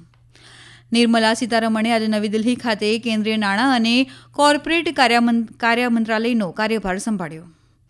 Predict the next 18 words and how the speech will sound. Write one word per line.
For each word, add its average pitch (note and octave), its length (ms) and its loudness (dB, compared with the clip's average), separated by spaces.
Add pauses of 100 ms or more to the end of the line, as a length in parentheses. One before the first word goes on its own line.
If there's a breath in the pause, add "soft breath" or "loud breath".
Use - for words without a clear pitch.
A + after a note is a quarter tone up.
(380 soft breath)
તેમણે A#3 440 2 (260 loud breath)
કેન્દ્રીય C4+ 380 4
નાણાં B3 420 4
અને C#4 200 6
કોર્પોરેટ A#3+ 640 2
કાર્યમંત્રી A#3+ 580 2
તરીકે A3+ 420 -2
ફરી C4+ 340 0
એકવાર C4 340 2
તક A#3 340 -2
આપવા G#3 300 -2
બદલ G#3+ 380 0 (380 loud breath)
પ્રધાનમંત્રી C4 720 4
નરેન્દ્ર B3 360 2
મોદીનો A3+ 480 0 (100)
આભાર G#3+ 360 0
વ્યક્ત F#3+ 300 -6
કર્યો. E3+ 340 -12